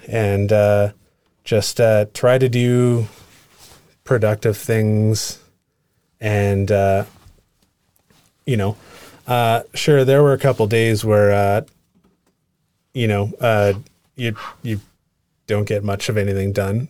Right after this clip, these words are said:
but, uh, uh, yeah, that's, uh, really just, um, to stave off the,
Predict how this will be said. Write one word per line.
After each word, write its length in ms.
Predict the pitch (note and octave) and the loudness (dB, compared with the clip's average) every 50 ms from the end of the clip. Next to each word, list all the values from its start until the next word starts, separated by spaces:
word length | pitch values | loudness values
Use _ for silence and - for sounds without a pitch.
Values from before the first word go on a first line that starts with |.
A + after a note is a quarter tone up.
| _ _ | _ _
but, 320 | - A2+ G#2 G#2 - - - | -8 -6 -6 -8 -6 -4 -2
uh, 240 | A#2+ A2 G#2+ G#2 G#2 - - _ _ _ _ _ _ _ _ _ - - - - - _ _ - - _ _ _ - | -2 0 0 -2 -4 -8 -12 _ _ _ _ _ _ _ _ _ -20 -20 -20 -20 -20 _ _ -20 -20 _ _ _ -4
uh, 280 | B2 C3 C3+ C3+ C3 - | -2 0 0 0 0 0
yeah, 240 | C#3 D3 F3+ F3 C3 | 0 2 2 4 4
that's, 240 | A#2+ C3 C3+ - - | 2 0 0 2 4
uh, 220 | D3+ C#3+ C3+ C3+ - B2+ | 4 4 4 4 2 2
really 280 | C3+ D3+ D#3+ C3 A2 | 2 2 4 2 2
just, 300 | G2+ A2 G2 - - - _ _ _ _ _ _ _ _ _ _ _ _ _ _ _ _ _ _ _ _ _ _ - | 0 -2 -4 -6 -6 -10 _ _ _ _ _ _ _ _ _ _ _ _ _ _ _ _ _ _ _ _ _ _ -14
um, 520 | B2 A#2+ A2 G#2 G#2 G2 G2+ G2 F#2 G2+ - _ _ _ _ _ _ _ - | -10 -8 -6 -6 -6 -6 -6 -6 -8 -10 -12 _ _ _ _ _ _ _ -8
to 100 | - A2 | -6 -4
stave 500 | - - - - B2 A#2+ A#2 A#2+ A2 A2+ | -4 -4 -2 0 0 2 2 2 2 2
off 360 | A2+ A2+ A2+ A2+ A2 - - | 4 4 4 2 0 -2 -2
the, 420 | - A2 G#2+ G#2 G#2 G2 G2 G2 | 0 2 2 4 4 2 0 -2